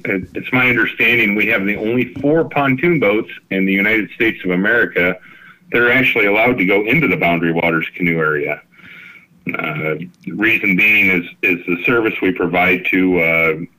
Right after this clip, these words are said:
our disabled veterans, uh, wheelchair-bound specifically veterans.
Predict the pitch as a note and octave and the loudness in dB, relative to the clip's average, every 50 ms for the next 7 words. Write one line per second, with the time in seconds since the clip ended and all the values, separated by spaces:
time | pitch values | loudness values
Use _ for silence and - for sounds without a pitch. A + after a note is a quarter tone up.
0 | _ _ _ - G#2 G2+ A2+ A2+ - - - - - F#2 E2+ E2 G#2 G2+ - G#2+ | _ _ _ -2 -2 0 0 0 0 0 0 0 0 -2 -2 0 0 0 0 0
1 | - F#2 E2 D2+ - - - - - - - - E2 D#2+ D#2+ E2+ F#2+ A2 A2+ - | 0 -2 -2 -2 -4 -6 -10 -12 -14 -16 -10 -6 -4 -2 0 2 2 2 2 2
2 | - - G2+ F2+ E2 F#2 F2 F#2 F2+ F2 - F#2 E2+ - - - - G2 F2 - | 2 0 0 0 0 0 0 0 0 -2 -4 -6 -2 0 0 0 0 0 -2 -2
3 | F2 E2 D#2 D#2+ E2 E2 D#2+ - - E2+ E2 E2 E2 | -2 -4 -2 0 0 0 -2 -2 -2 -2 -2 -2 -4